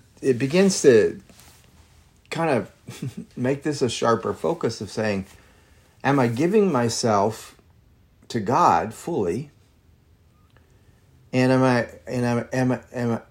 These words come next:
am I convinced that whatever outcomes, whatever results that come, that he is working my good? In a way, this is what love really requires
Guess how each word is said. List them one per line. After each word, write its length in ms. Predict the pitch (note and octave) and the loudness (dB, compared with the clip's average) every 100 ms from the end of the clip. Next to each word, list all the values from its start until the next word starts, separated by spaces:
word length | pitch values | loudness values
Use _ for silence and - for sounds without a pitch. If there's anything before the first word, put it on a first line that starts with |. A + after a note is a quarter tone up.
| _ | _
am 140 | B2 A2+ | -4 -2
I 100 | A2 | -4
convinced 960 | - A2+ G#2+ C3+ G3 F2+ - - - - - _ _ | -4 -4 -2 -2 -2 -2 -8 -12 -14 -20 -20 _ _
that 140 | A2+ A#2+ | -2 2
whatever 340 | C#3 E3 E3+ | 4 4 2
outcomes, 800 | A#2+ A#2+ G#2+ - G2+ G#2+ C#3+ - | 2 2 2 -4 -4 -6 -8 -6
whatever 340 | A2 A2+ C3+ | -4 -2 -2
results 760 | D3+ C#3 A#2+ D#3+ A2+ F2 - - | -4 -4 -2 0 2 0 -6 -12
that 220 | G#2+ G2 | -8 -8
come, 520 | - F3 C#3 F#2+ A#2+ D3 - _ _ _ _ _ _ _ _ _ _ _ _ | -6 -4 -2 -2 -6 -10 -20 _ _ _ _ _ _ _ _ _ _ _ _
that 400 | C3 A#2+ - - _ _ _ | 2 2 2 -4 _ _ _
he 340 | - D#3+ F3+ | -10 -4 2
is 160 | C3+ C3 | 4 2
working 480 | A#2+ A#2+ A#2 B2 B2 | 0 -2 -2 -4 -2
my 180 | A#2 A#2 | -2 -2
good? 480 | A#2 F#3+ B2 - - _ _ - _ _ | -2 -2 -2 -8 -20 _ _ -20 _ _
In 100 | - | -6
a 80 | C3 | -2
way, 240 | C#3 G#3 C#3 | 2 4 4
this 220 | D3+ D#3 | 2 -4
is 80 | C3 | 0
what 220 | B2 G#2+ G#2 - - | 2 2 -2 -10 -4
love 420 | A2+ A#2+ G#2+ G2 | 2 4 2 -2
really 280 | C3 F#3 A#2+ | 0 2 2
requires 800 | G2+ F#2+ B2 A#2+ F#2 D#2 A2 | 0 -4 -4 0 0 -2 -6